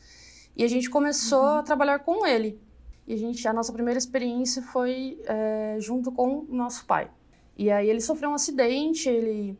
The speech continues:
Speaker 1: enfim, precisou se afastar disso, encerrou a atividade. E aí depois de um tempo a gente teve essa, esse pensamento e falou assim, "Por que a gente não faz isso?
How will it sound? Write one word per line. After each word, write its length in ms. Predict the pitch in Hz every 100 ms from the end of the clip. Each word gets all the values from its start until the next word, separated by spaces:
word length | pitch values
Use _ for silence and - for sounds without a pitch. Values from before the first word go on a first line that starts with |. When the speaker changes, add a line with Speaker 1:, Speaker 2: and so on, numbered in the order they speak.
| -
Speaker 1:
enfim, 300 | 214 - 214
precisou 760 | 202 202 226 196 208 202 202 196
se 120 | 208
afastar 480 | 202 214 214 208 202
disso, 720 | 196 208 208 247 240 277 285 - - - - -
encerrou 640 | 202 - 208 190 196 240
a 40 | 220
atividade. 1000 | 220 202 196 185 175 185 226 247 302 311 - _ -
E 100 | 294 294
aí 100 | 302
depois 280 | 311 320
de 60 | 302
um 100 | 320
tempo 300 | 294 285 302
a 40 |
gente 560 | 302 320 330 - 370 381 - - _
teve 300 | - 302 370
essa, 540 | 392 - 269 226 185 185 - - - _
esse 180 | 240 -
pensamento 600 | 262 254 277 262 247 277
e 40 |
falou 120 | 277 330
assim, 320 | - 339 320
"Por 140 | 392
que 60 | 571
a 40 | 622
gente 120 | 539 403
não 80 |
faz 360 | 349 294 262 220
isso? 500 | 233 202 - 190 185